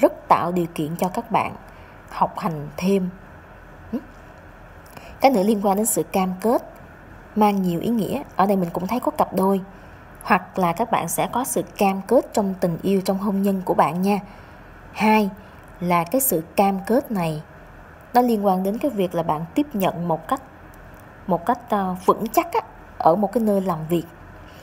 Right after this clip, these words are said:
Tức là cái nơi làm việc của bạn nó có cái xu hướng sẽ có sự cam kết với bạn lâu dài. Ừ. Cái tương lai của bạn đang đầy cái sự hy vọng nha.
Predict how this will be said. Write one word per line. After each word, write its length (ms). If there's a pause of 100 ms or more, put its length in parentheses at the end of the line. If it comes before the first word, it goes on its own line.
(320)
Tức 100
là 100
cái 160
nơi 220
làm 200
việc 180
của 80
bạn 280
nó 80
có 400
cái 80
xu 220
hướng 300 (800)
sẽ 300
có 200
sự 360 (120)
cam 240
kết 240
với 120
bạn 260 (460)
lâu 180
dài. 360 (540)
Ừ. 60 (1200)
Cái 100 (100)
tương 160
lai 140
của 120
bạn 220
đang 200
đầy 120
cái 100
sự 180
hy 120
vọng 300
nha. 180